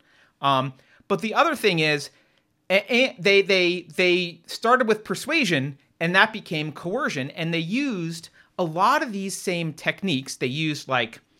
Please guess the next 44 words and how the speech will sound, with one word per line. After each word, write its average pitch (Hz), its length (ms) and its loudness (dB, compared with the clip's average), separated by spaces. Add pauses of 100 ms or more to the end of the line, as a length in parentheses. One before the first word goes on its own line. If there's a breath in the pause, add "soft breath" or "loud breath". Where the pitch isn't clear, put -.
(220)
you 240 120 -2
know, 143 180 2 (240 loud breath)
they'd 214 180 6
show 214 140 2
pictures 180 360 -4
of 143 140 -8
kids 143 480 -6
in, 131 160 -2
like, 123 160 -2
threadbare 135 640 -2
clothes 127 800 -4
and, 127 140 -6
like, 117 240 -8 (180 soft breath)
the - 80 -8
banker 135 380 2
foreclosing 139 500 -6
on 123 100 -6
the 110 60 -6
house 120 300 -6
'cause - 140 -14
the 110 80 -12
husband 117 340 -8
was 208 120 0
a 226 60 -2
drunk. 254 400 2 (400)
Um, 123 380 4 (140 loud breath)
so - 120 -2
they, 175 200 4
they, 151 260 2
like, 135 340 0
pulled 214 380 2
all 165 260 4
these, 170 260 -4
like, 127 300 -4
pull 233 180 0
at 226 80 0
your 202 120 0
heartstrings 180 640 -2
kind 151 140 -6
of - 100 -10
propaganda 143 580 -2
crap - 420 -6 (960)
going 120 280 -2
on. 107 260 -10